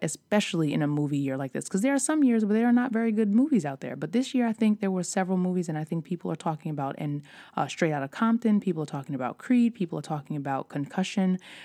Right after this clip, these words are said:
people are talking about the movie that Idris Elba was, um, was in, and forgive me for not recalling the name of that movie off the top of my head, where he played,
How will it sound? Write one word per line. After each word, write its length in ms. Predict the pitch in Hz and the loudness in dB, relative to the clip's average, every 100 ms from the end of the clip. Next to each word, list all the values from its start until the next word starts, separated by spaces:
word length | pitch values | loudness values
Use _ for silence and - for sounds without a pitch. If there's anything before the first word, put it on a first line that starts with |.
| - | -4
people 240 | 185 156 | -2 -2
are 40 | |
talking 300 | 151 156 147 | -4 -6 -4
about 220 | 156 147 147 | -6 -4 -4
the 80 | |
movie 240 | 151 156 156 | -2 -2 -2
that 240 | 147 143 | -2 -4
Idris 440 | 147 143 151 143 - - - - | -6 -4 -4 -4 -10 -18 -6 2
Elba 340 | 170 165 175 | 2 4 2
was, 360 | 160 165 151 - | 2 2 0 -4
um, 340 | 156 156 151 | -2 -2 -2
was 140 | 156 156 | -2 -2
in, 160 | 160 | 0
and 160 | 151 147 | 0 -2
forgive 320 | - 143 156 | -4 -2 -2
me 160 | 156 147 | -2 -4
for 400 | 143 147 139 139 - - - - | -4 -4 -4 -6 -12 -20 -10 0
not 260 | 165 - | 0 0
recalling 440 | 156 151 160 156 147 | -2 0 2 2 2
the 80 | |
name 240 | 147 147 143 | 2 0 0
of 100 | 139 | -2
that 160 | 147 | -2
movie 300 | 147 147 147 | 0 0 -2
off 100 | 143 | -2
the 80 | 139 | -4
top 200 | - 143 | -6 -6
of 40 | 147 | -4
my 140 | 143 | -4
head, 260 | 143 147 143 | -2 -4 -4
where 120 | 139 | -4
he 140 | 147 | -4
played, 600 | 151 - - 160 151 143 | -6 -8 -4 -2 -2 -4